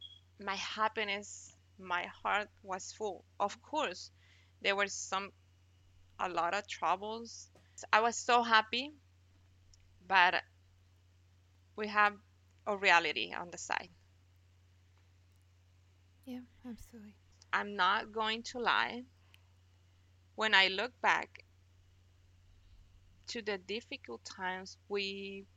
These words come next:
Speaker 1: passed in the nicu, it's difficult. Difficult to remember what my warrior, my family and I faced there. But
Speaker 2: Yeah.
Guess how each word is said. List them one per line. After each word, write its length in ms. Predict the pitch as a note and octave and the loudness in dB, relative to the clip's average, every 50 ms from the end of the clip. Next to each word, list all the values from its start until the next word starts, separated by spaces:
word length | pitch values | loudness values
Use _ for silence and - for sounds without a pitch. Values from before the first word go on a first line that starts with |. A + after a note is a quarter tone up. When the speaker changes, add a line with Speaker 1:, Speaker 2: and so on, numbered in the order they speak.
| _ - | _ -16
Speaker 1:
passed 720 | - - F3+ F3 F3+ F#3+ G#3 - - - - - - - _ _ _ _ _ _ _ _ _ _ _ _ _ _ _ _ _ _ - | -4 -2 0 0 0 -2 -6 -14 -20 -20 -20 -20 -20 -20 _ _ _ _ _ _ _ _ _ _ _ _ _ _ _ _ _ _ -14
in 140 | A3 A3 | -12 -10
the 100 | G#3+ A3 | -8 -8
nicu, 540 | G#3+ G3 F#3 F#3 - - - A#3 B3 B3+ C4+ C4+ _ _ _ _ _ _ _ _ _ _ _ _ _ _ _ | -8 -8 -10 -12 -12 -12 -12 -10 -10 -10 -14 -18 _ _ _ _ _ _ _ _ _ _ _ _ _ _ _
it's 260 | - G3 - - - | -12 -12 -12 -14 -16
difficult. 600 | - - G3+ G#3+ - - G#3+ - - - - - - _ _ _ _ _ _ _ _ _ _ _ _ _ _ _ _ _ _ _ _ _ _ _ _ _ _ _ _ _ _ _ _ _ _ _ | -8 -6 -8 -8 -6 -10 -14 -14 -14 -20 -20 -20 -20 _ _ _ _ _ _ _ _ _ _ _ _ _ _ _ _ _ _ _ _ _ _ _ _ _ _ _ _ _ _ _ _ _ _ _
Difficult 520 | - G#3+ A3 A3 - B3 A#3+ - A#3+ A#3 - | -2 -2 -2 -2 -6 -12 -10 -10 -12 -12 -12
to 120 | - - G#3+ | -12 -10 -10
remember 500 | G3 F#3 F3+ F3 F3 F#3 F#3+ G3 F#3+ - - - _ _ _ _ _ _ _ _ - | -10 -8 -6 -6 -8 -6 -6 -6 -6 -6 -10 -20 _ _ _ _ _ _ _ _ -18
what 360 | F#3+ F#3 F#3 D#3+ C#3+ F3+ - _ | -8 -2 0 0 0 0 -2 _
my 260 | - A3 A3 A3 G#3+ | -12 -6 -6 -4 -4
warrior, 580 | G#3 F#3+ F3+ F3+ E3 E3+ F3+ F#3 G3 G3 G3+ G#3 G3 _ _ _ _ _ _ _ _ _ _ _ _ _ _ _ _ _ _ | -6 -6 -8 -6 -6 -6 -6 -8 -10 -12 -14 -18 -20 _ _ _ _ _ _ _ _ _ _ _ _ _ _ _ _ _ _
my 260 | - G3 G3+ G3+ G3+ | -12 -4 -2 0 0
family 720 | G3+ - - - - F3+ D#3+ E3+ F#3 A3 B3 B3 A#3 G#3+ F#3+ | -2 -4 -12 -6 0 0 2 2 0 -2 -6 -6 -4 -4 -6
and 120 | F#3 F#3 | -4 -4
I 160 | F3+ F3 F3 F3+ - - - - | -4 -4 -4 -8 -16 -20 -18 -8
faced 420 | - F3+ G3+ A#3 A3+ G#3 - - | -4 -4 -4 -4 -4 -10 -14 -14
there. 220 | - - - - F#3 - _ _ _ _ _ _ _ _ _ _ _ _ _ _ _ _ _ _ _ _ _ _ _ _ _ _ _ _ _ _ _ | -14 -16 -16 -16 -18 -20 _ _ _ _ _ _ _ _ _ _ _ _ _ _ _ _ _ _ _ _ _ _ _ _ _ _ _ _ _ _ _
But 300 | - F#3+ G#3 G#3 G3 - - - _ _ _ _ _ _ - - _ - _ - | -10 -6 -6 -4 -4 -6 -10 -10 _ _ _ _ _ _ -20 -20 _ -20 _ -20
Speaker 2:
Yeah. 140 | C#4+ C4 | -18 -18